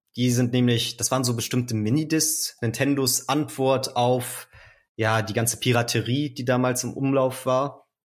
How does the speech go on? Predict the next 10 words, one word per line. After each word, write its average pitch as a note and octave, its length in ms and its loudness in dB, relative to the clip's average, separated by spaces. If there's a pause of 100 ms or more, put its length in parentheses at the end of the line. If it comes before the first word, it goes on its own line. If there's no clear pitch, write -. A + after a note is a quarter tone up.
die G#2+ 240 -2
halt G#2+ 220 -2
viele A#2 200 -2
Spiele A#2 280 -2
gebrannt A#2+ 520 0
haben, A2+ 540 0
ihre A2 440 -2 (640)
Konsole A#2+ 720 2
gecrackt A#2+ 500 -2
haben A#2 500 -2